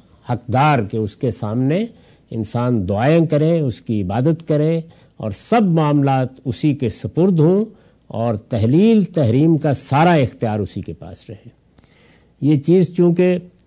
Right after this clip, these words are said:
ایمان کا لازمی تقاضا ہے اور خاص طور پر وہ اقوام جن کو اللہ نے منتخب کیا کہ وہ زمین پر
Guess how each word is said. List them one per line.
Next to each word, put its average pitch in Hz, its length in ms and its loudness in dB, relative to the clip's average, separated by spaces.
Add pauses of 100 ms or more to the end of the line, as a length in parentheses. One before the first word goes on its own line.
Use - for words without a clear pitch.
ایمان 120 420 0
کا 135 140 -2
لازمی 131 520 4
تقاضا 151 560 2
ہے 110 180 -2 (540)
اور 113 260 -6
خاص 160 540 0
طور 151 220 2 (180)
پر 139 140 -2
وہ 139 420 2
اقوام 131 720 0 (500)
جن 139 240 2
کو 151 240 -2
اللہ 170 500 4
نے 190 160 4
منتخب 175 720 2
کیا 123 260 2 (840)
کہ 117 80 -4
وہ 120 200 0
زمین 131 560 2
پر 170 320 0